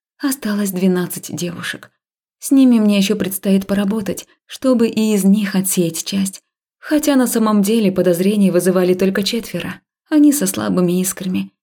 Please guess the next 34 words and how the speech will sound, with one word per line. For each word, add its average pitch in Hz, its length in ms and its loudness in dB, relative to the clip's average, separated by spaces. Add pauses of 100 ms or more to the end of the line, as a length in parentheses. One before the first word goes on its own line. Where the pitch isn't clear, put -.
вечно 240 340 0
недовольные, 180 840 -2 (220)
да 247 120 2
и 240 80 4
магия 240 400 2
у 165 40 0
них 185 160 0
средняя. 208 560 -6 (480)
Жаль, 247 280 2
резервы 180 500 0
увидеть 190 500 0
не 190 100 2
удалось, 196 480 -2 (240)
они 226 280 4
все 190 240 -2
отлично 170 480 -4
их 160 140 -4
скрыли. - 480 -8 (460)
Такие 254 320 0
наверняка 185 560 0
бы 185 100 0
пошли 170 320 -2
на 180 140 0
что 190 280 -8
угодно, 180 540 -2 (200)
чтобы 185 320 -2
стать 175 280 -4
сильнее, 190 560 0 (200)
получить 214 520 -4
весь - 260 -6
мир 185 220 0
у 160 40 -4
своих - 340 -6
ног. 190 300 -4